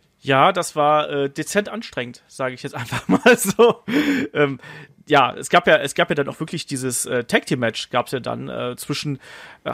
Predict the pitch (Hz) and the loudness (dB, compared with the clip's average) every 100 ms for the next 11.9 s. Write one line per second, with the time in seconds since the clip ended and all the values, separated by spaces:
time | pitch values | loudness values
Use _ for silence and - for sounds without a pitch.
0 | - 160 - 185 240 214 - 190 156 - | 2 2 4 4 4 0 -6 -8 -6 -2
1 | 240 - 220 - - 131 139 170 208 165 | -2 2 0 0 0 4 4 4 0 2
2 | 151 170 147 190 208 127 117 110 127 - | 2 2 2 4 4 4 2 0 -2 2
3 | 143 - 190 139 - 117 117 120 123 139 | 0 0 -6 -6 -8 -6 -4 -2 0 0
4 | 214 - - - _ _ - - 196 165 | -2 -10 -20 -20 _ _ -4 0 2 2
5 | - 151 160 170 156 156 - 156 139 135 | 2 2 2 4 6 6 4 2 2 -2
6 | 139 139 - 139 117 120 131 123 170 175 | 0 -2 -2 -2 0 -2 -6 -6 -4 -4
7 | - - 127 - 139 - 131 117 117 127 | -8 -12 -10 -6 -4 -2 0 0 -2 -4
8 | 160 202 196 147 - - - - - - | -4 -4 -6 -10 -20 -20 -20 -20 -20 -20
9 | - - 151 214 175 151 196 175 165 214 | -8 0 4 4 2 0 -2 -2 -2 -2
10 | - - 190 196 202 185 170 160 156 139 | 0 0 2 4 2 0 -2 -4 -4 -4
11 | 175 240 269 214 214 208 175 - | -2 0 4 2 2 -2 -2 -6